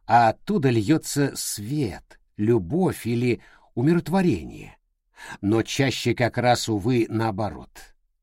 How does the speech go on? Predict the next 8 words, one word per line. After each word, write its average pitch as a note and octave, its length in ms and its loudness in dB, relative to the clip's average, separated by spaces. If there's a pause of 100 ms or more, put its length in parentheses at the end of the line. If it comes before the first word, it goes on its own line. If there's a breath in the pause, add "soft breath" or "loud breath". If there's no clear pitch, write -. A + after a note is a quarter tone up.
(340)
С - 160 -4
экрана A2+ 460 2
исходит A2+ 460 -2
агрессия, A2+ 760 -2 (380)
страх, - 920 2
гнев, A2+ 760 2
тревога, A#2 960 2
отвращение. G#2 1120 -6